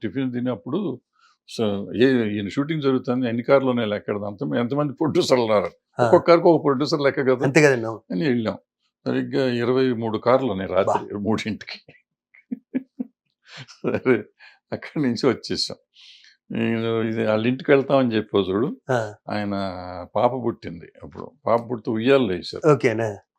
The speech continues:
Speaker 1: ఉయ్యాల్లో వేస్తే, ఉయ్యాలంటే జనరల్గా లేడీస్ ఫంక్షన్ ఉంటుంది
Speaker 2: అవును.
Speaker 1: కదా. రాజేష్ ఖన్నా, ధర్మేందర్, జితేందర్, ఈ ప్రసాద్ గారు,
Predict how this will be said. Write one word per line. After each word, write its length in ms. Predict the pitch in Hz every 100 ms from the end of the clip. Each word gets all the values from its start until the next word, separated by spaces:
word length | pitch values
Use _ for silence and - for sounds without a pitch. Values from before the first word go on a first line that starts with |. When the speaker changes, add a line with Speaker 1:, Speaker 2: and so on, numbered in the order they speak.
| _ -
Speaker 1:
ఉయ్యాల్లో 520 | 104 110 139 147 143 127
వేస్తే, 460 | 113 104 - 101
ఉయ్యాలంటే 560 | 92 117 110 139 160 180
జనరల్గా 340 | 156 143 147
లేడీస్ 360 | 143 127 131 127
ఫంక్షన్ 380 | 123 107 - -
ఉంటుంది 200 | - 127
Speaker 2:
అవును. 180 | 120 95
Speaker 1:
కదా. 200 | 117 220 _ _ _ _ _ _ - 95
రాజేష్ 300 | 95 101 -
ఖన్నా, 260 | 92 82 85 - - 170 101 -
ధర్మేందర్, 580 | 104 - 110 107 131 92 - _ _ - - _ _ _ -
జితేందర్, 880 | - - 101 - 139 - 104 85 - - - - - -
ఈ 340 | 107 101 98
ప్రసాద్ 360 | 101 110 117 107
గారు, 400 | 101 92 87